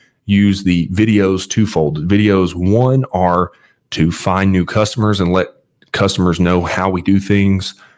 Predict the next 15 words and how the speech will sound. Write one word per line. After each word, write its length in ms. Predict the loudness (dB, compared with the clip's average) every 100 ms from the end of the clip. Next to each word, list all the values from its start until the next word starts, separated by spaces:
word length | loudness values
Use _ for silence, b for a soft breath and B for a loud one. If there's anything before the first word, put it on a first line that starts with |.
| b -4
why 240 | -2 0
we 120 | 0
do 240 | 0 2 2
it, 220 | 0 -4
and, 100 | -12 -4
and 320 | -2 -2 -4
I 80 | -4
guess 240 | -2 -2
what 180 | -2 -2
we 140 | -2 0
do. 320 | 0 0 -4 _ _ _ _ _ _ _ -8 -2
Um, 100 | 0
but 140 | 0
it's 100 | 0
also, 580 | 0 0 -2 -2 -2